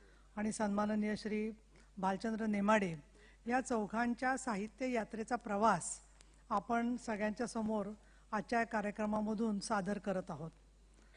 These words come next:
आ, या कार्यक्रमासाठी व्यासपीठावर उपस्थित असलेले मान्यवर, माननीय मुख्यमंत्री एकनाथजी शिंदे,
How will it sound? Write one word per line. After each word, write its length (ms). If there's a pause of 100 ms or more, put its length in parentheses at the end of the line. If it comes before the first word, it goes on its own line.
(680)
आ, 160
या 240
कार्यक्रमासाठी 840
व्यासपीठावर 520
उपस्थित 380
असलेले 420
मान्यवर, 500 (1500)
माननीय 360
मुख्यमंत्री 920
एकनाथजी 480
शिंदे, 460